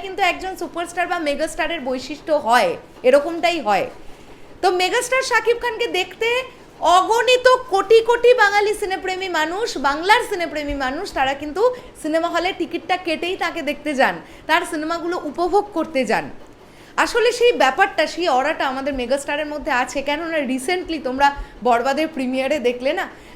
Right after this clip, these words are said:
মেগাস্টার শাকিব খান ঢোকার পরে just এন্ট্রিটা নিলেন, কি হয়ে গেল পুরো ব্যাপারটা। যাই হোক,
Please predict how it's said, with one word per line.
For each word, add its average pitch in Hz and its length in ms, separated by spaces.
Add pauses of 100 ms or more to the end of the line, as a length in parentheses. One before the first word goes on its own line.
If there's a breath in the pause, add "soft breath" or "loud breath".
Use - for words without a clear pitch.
(100)
মেগাস্টার 320 460
শাকিব 302 320
খান 320 120 (120)
ঢোকার 262 300 (100)
পরে 302 200 (500 loud breath)
just 339 180 (120)
এন্ট্রিটা 494 500
নিলেন, 285 280 (340)
কি 339 80 (100)
হয়ে 320 220
গেল 330 120 (120)
পুরো 330 220
ব্যাপারটা। 285 420 (960)
যাই 254 260
হোক, 196 120